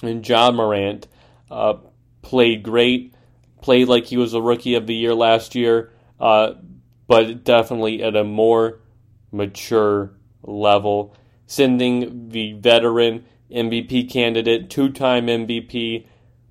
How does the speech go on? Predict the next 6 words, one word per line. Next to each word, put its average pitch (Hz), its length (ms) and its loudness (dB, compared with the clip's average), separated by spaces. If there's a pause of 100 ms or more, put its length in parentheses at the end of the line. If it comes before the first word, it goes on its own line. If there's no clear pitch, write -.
(920)
Steph - 560 0
Curry, 120 600 0 (540)
packing, 123 520 4
Draymond 127 560 0
Green, 123 480 -4 (1120)
packing. 123 580 2